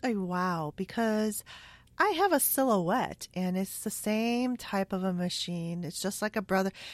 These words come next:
You know, there's, there's, you know, the three main types of machines in this category. And, uh,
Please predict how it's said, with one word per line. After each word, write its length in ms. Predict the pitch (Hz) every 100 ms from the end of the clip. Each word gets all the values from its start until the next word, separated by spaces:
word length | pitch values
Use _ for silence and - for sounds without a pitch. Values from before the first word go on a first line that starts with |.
| -
You 100 | 262
know, 80 | 254
there's, 320 | 254 247 - - - _ _
there's, 380 | - 247 254 226 - - -
you 140 | 247
know, 320 | 226 220 208
the 500 | 202 196 214 208 196 202
three 640 | - 233 240 247 247 240 226 196
main 380 | 196 202 208
types 340 | 208 - 196 -
of 80 | 190
machines 520 | 185 - 185 190 190
in 100 | 185
this 180 | 180 -
category. 840 | - 170 165 175 202 196 202 214 - - - - - _ _ _ - -
And, 420 | 185 170 170 170
uh, 300 | 175 170 165